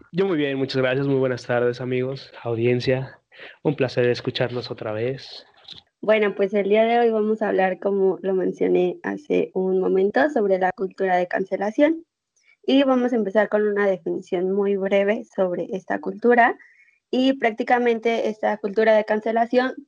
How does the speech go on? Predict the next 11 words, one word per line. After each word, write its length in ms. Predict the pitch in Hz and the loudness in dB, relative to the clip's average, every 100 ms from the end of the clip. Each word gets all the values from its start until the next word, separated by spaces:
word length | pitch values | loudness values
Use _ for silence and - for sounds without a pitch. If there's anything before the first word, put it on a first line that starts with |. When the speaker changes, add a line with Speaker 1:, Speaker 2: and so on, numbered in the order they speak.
| - | -4
Speaker 2:
promueve 460 | 220 214 208 208 | -2 0 0 0
retirar 420 | 185 185 196 196 | -2 -4 -2 0
el 140 | 196 190 | 0 -2
apoyo 340 | 185 208 202 | -2 0 0
a 100 | 208 | -2
personas 560 | - 185 - 247 262 349 466 _ _ _ _ _ | -4 -8 -2 0 2 0 -2 _ _ _ _ _
o 100 | - | 0
en 120 | 202 | 0
todo 220 | 196 202 202 | 2 0 0
caso 240 | 208 202 | -2 -2
empresas 680 | 196 190 233 254 262 311 | -4 -2 0 -2 -4 -6